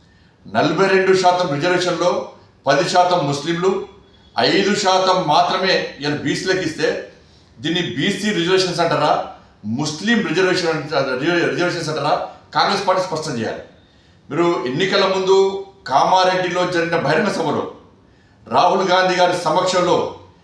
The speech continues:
మీరు ప్రకటించిన బీసీ డిక్లరేషన్లో పది శాతం ముస్లింలకు ఇస్తామని చెప్పి మీరు స్పష్టం చేసిర్రా? ఇవాళ మీరు ఇస్తానది ముస్-, బీసీ రిజర్వేషన్స్.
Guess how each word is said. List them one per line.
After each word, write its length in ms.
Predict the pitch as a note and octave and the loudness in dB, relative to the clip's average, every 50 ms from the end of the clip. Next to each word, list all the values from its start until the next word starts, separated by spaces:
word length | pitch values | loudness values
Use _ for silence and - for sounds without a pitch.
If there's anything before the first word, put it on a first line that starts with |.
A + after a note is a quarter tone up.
| _ _ _ - | _ _ _ -8
మీరు 360 | G#2+ A2+ C#3 F3+ G#3 A3 G#3+ | -6 -2 0 2 2 4 2
ప్రకటించిన 500 | G#3 - E3+ E3 E3+ F#3+ F#3+ F#3+ F#3+ F#3+ | 2 2 2 0 2 0 0 -2 -2 -4
బీసీ 480 | - - - C#3 E3+ G#3 G#3 - A3 A3 | -4 -4 -4 -2 -2 -2 -2 -2 -2 -4
డిక్లరేషన్లో 960 | - - F3 - - F#3 F#3 F#3 E3+ E3 E3 D3+ C3+ D3 E3 F#3+ F#3 - - - - - - _ _ _ _ _ - | -2 -2 -2 -2 0 0 0 0 0 0 -2 -2 0 0 0 0 -2 -4 -10 -16 -20 -20 -20 _ _ _ _ _ -2
పది 260 | C#3 D3 F#3 G#3 G#3 | 0 2 2 2 2
శాతం 440 | - G3+ G3 G3 G3 G3 F#3+ D#3 D3 | 2 2 2 2 2 0 -2 -2 -4
ముస్లింలకు 420 | D#3 D#3 - - G3+ G3 F#3 E3 E3 | -6 -6 -6 -4 -4 -4 -4 -4 -6
ఇస్తామని 320 | - - F#3 F3+ F3+ E3+ | -2 0 2 2 2 2
చెప్పి 360 | F3 F3 F#3 F3 E3 D#3+ - - | -2 -2 -2 -4 -4 -4 -4 -6
మీరు 180 | D3+ D3+ C#3 - | -8 -10 -6 -4
స్పష్టం 320 | D#3+ D#3 - F3 D#3+ D3 | -2 -2 -2 -2 -4 -4
చేసిర్రా? 480 | D3 C#3 B2+ B2+ A2+ A2 G2+ - - - - - _ _ _ _ _ _ _ _ _ _ _ _ _ _ _ _ _ _ _ _ _ _ _ - | -4 -4 -4 -4 -4 -4 -4 -4 -6 -10 -14 -20 _ _ _ _ _ _ _ _ _ _ _ _ _ _ _ _ _ _ _ _ _ _ _ -4
ఇవాళ 160 | B2 D3 D#3+ | 0 2 2
మీరు 180 | D3+ D3 C#3+ C#3 | 2 2 0 -2
ఇస్తానది 600 | C#3 - F#3+ F#3+ F#3+ F#3 F#3 F#3+ G3+ G#3+ G#3 - A#2+ | -2 0 0 2 2 4 2 2 2 0 -2 -4 -8
ముస్-, 540 | A2+ A2+ A#2+ C#3+ D3 D3+ D3+ - - - B2+ | -8 -6 -4 -4 -4 -6 -6 -10 -14 -16 -12
బీసీ 340 | A#2 D3 G3 A#3 A3+ A#3 A#3 | -4 0 0 2 2 2 0
రిజర్వేషన్స్. 500 | G3 F#3+ G3 F#3 - D3 C3 A2 - | 0 2 2 2 2 2 0 -4 -6